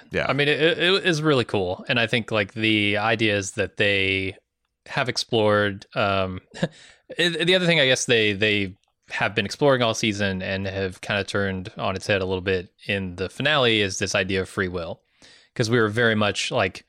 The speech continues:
Speaker 2: y-, y-, you know, and, and we were talking about this coming out of season two. Okay, Dolores gets out in the real world. She's gotta see that these people are different than she thought they were.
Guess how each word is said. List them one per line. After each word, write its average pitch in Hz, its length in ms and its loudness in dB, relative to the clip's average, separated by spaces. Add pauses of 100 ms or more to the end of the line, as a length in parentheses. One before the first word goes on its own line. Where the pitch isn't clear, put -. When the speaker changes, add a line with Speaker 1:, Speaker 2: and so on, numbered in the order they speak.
(960)
Speaker 2:
y-, 139 160 -8
y-, 202 80 -8
you 220 240 0
know, 202 80 4
and, 185 160 4
and 185 220 4
we 202 80 4
were 175 60 4
talking 208 280 0
about 107 140 0
this - 140 -4
coming 123 200 2
out 107 60 4
of 95 80 -2
season 101 240 -4
two. 117 320 0
Okay, 139 240 0
Dolores 147 400 2
gets 147 160 -2
out 135 120 2
in 127 40 -10
the 120 80 -2
real 117 240 2
world. 92 260 0
She's - 160 -8
gotta 131 200 0
see 127 180 0
that 110 80 -4
these 107 160 -2
people 107 300 -2
are 95 40 0
different 98 360 -2
than 95 100 -4
she 98 200 -4
thought - 420 -4
they 92 100 -4
were. 87 380 -10